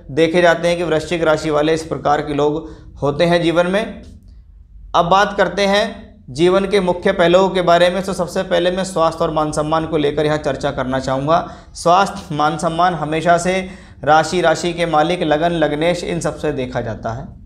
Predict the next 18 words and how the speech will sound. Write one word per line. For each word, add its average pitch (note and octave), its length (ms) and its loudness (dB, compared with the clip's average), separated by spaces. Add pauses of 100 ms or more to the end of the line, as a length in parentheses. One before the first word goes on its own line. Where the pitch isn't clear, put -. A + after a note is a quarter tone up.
(840)
वर्ष E3+ 260 2
की G3 120 -2
शुरुआत F3 460 2
में F#3 140 -4
मंगल E3+ 340 0
स्वराशि E3+ 500 0
के F3 100 -2
होकर E3 320 2 (640)
केतु F3 300 2
के F3+ 160 0
साथ F3 260 4
इस F3+ 120 -6
प्रकार F3+ 360 2
का F3 100 -2
इंडिकेशंस E3+ 500 -2
देते D#3 260 -2
हैं E3+ 140 -2
कि G3 60 -2